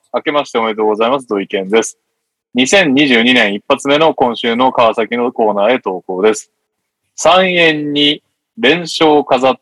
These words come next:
た三が日。天皇杯は中止でどうなる？以上です。昨日、今日と一気にコロナ陽性が出てきましたね。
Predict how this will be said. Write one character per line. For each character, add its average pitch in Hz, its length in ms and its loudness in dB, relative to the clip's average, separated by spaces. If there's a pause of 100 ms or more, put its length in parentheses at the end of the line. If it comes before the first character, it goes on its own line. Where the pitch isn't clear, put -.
た 120 140 0
三 117 280 -2
が 107 120 0
日。 - 360 -10 (400)
天 143 300 2
皇 131 220 4
杯 110 280 2
は 165 280 2
中 113 220 -2
止 107 180 -6
で 107 160 2
ど 92 160 -4
う 87 40 -10
な 85 100 -10
る？ 90 140 -14 (560)
以 123 100 2
上 107 180 4
で 107 140 4
す。 - 160 -12
昨 151 60 0
日、 160 260 2
今 170 140 4
日 151 60 0
と 147 100 4
一 143 100 -4
気 135 140 -2
に 127 80 -2
コ 135 120 -2
ロ 127 80 2
ナ 113 140 2
陽 110 180 2
性 113 200 -2
が 160 100 2
出 135 100 0
て 107 120 -6
き - 100 -16
ま 95 140 -6
し - 80 -16
た 95 180 -6
ね。 131 240 0